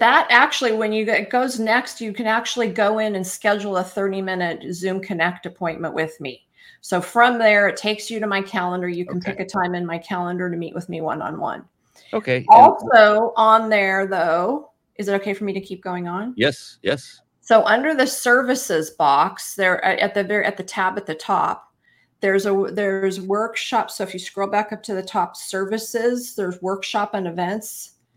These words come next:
Speaker 2: Uh, gotcha.
Speaker 1: Workshops and, and events and workshops. There's a community that meets monthly that is free, that is called the Love Train. And that is my offer to anyone here that already,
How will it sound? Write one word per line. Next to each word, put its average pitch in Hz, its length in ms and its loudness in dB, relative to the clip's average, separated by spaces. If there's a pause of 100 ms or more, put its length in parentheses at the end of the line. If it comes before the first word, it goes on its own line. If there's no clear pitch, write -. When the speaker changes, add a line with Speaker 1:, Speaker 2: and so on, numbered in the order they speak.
(120)
Speaker 2:
Uh, 80 140 -6
gotcha. 76 400 -8 (640)
Speaker 1:
Workshops 202 760 0 (140)
and, 180 380 -4 (120)
and 175 260 -6
events 202 320 -2
and 180 100 -6
workshops. 170 800 0 (460)
There's 208 280 4
a 196 40 0
community 220 760 0
that 190 240 -4
meets 202 280 -4
monthly 196 440 -2
that 185 140 -2
is 170 180 -6
free, 202 340 -4
that 170 180 -4
is 170 140 -8
called 185 320 -2
the 170 60 -2
Love 160 340 -2
Train. - 480 -8 (560)
And 185 160 2
that 190 160 6
is 202 140 0
my 180 220 2
offer 190 460 2
to 185 280 -2
anyone 190 460 0
here 214 420 0
that 190 160 0
already, 190 800 0